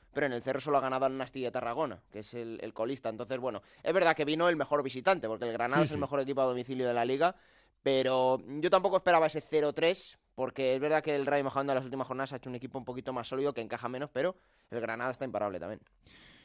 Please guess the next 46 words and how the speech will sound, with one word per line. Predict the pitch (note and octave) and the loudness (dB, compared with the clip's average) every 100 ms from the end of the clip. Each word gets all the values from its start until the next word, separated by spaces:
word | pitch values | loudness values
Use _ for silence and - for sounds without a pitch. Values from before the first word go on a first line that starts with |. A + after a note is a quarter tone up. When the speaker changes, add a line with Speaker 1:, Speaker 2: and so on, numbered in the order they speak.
| _ _ | _ _
Speaker 2:
Bueno, | G2+ G2+ F#2+ | 0 0 2
vamos | G2 B2 C3+ | 2 2 2
hasta | D#3 - D3 | 0 2 4
Málaga, | D#3 E3+ E3 F3 F3 | 4 4 6 4 2
que | D3+ C#3 | 0 0
es, | - - | 0 0
eh, | C#3+ C#3 | 2 2
otro | C3+ D3 | 2 0
de | D3 | 0
los | D3 | 0
equipos | C3+ C#3+ D3+ | -2 -2 -4
que | - C3 B2 A#2+ | 0 2 2 0
yo | B2+ | 0
creo | C3+ | 0
que | C3 | -2
ha | B2 | 0
patinado | C3+ C3+ C#3 A#2+ | 0 2 2 0
este | F#2 - | -2 -6
fin | - A#2+ | -8 -6
de | A2 | -4
semana | A#2 A#2+ C3 | -4 -4 -4
porque | A#2 A2+ G#2 G2+ G2+ | -4 -2 -2 -2 -4
empataba | G2+ G#2+ G#2+ G#2+ | -4 -4 -2 -2
uno | A#2 A#2 | -2 -2
con | A2 A2 | -4 -4
el | G#2+ G#2+ G2+ | -4 -4 -4
Córdoba. | B2 B2 C3+ C#3 E3 - | -2 2 2 2 -2 -4
Eh, | G2 G2 F#2 F#2 | -4 -2 -4 -6
es | G2 | -4
verdad | G2 G#2 | -2 -4
que | G2+ | -4
el | F#2+ | -6
Córdoba | A2 G#2+ G2+ | -4 -2 -4
también | G2+ G#2 G#2 G2+ _ | -6 -8 -10 -12 _
está | - G2 - G#2+ | -10 -8 -4 -4
intentando | G2+ F#2+ G#2 G2+ | -4 -4 -4 -4
esa | G2 G2 F#2+ | -4 -4 -4
regeneración | G#2 G2+ G#2+ G2+ G2 B2 B2+ | -6 -4 -4 -4 -4 -2 -2
y | G2 | -4
salir | G2 G#2 | -4 -4
de | G2+ | -6
esos | F#2+ | -6
puestos | G2+ F#2 G2+ | -8 -8 -6
de, | G2 G2 F#2+ | -4 -4 -6
de | G2+ G2+ | -4 -2
abajo, | G#2+ - | -2 0